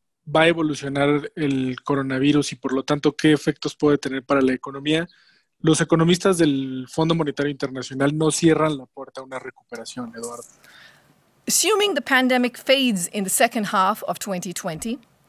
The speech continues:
Speaker 2: we project global growth in twenty twenty-one to rebound to five point eight percent.
Speaker 1: Se espera que para dos mil veintiuno haya una recuperación de la economía hasta un crecimiento de cinco punto ocho puntos porcentuales, lo cual,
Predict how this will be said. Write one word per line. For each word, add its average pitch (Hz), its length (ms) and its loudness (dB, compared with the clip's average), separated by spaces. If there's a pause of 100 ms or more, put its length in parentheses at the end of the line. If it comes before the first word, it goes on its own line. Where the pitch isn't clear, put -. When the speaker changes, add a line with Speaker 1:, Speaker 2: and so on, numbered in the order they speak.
(380)
Speaker 2:
we 277 260 -2
project 202 760 -4 (500)
global 220 320 0
growth 202 420 0
in 190 120 -8
twenty 220 340 -4
twenty-one 202 960 -2 (560)
to 208 120 -6
rebound 190 600 0 (320)
to - 100 -10
five 196 420 0
point 170 360 -6
eight 165 240 -8
percent. - 240 -4
Speaker 1:
Se - 100 -6
espera 170 160 4
que 165 140 -14
para 139 220 -6
dos 135 240 -10
mil 151 340 -10
veintiuno 156 560 -6
haya 151 200 -6
una 151 140 -8
recuperación 143 680 -14
de 151 100 0
la 147 60 0
economía 160 600 -2 (440)
hasta 147 240 0
un 160 120 2
crecimiento 147 560 0
de 139 120 2
cinco 170 420 -4
punto 151 380 -8
ocho 135 600 -8
puntos 135 320 -14
porcentuales, 190 520 2
lo 156 100 -2
cual, 185 320 2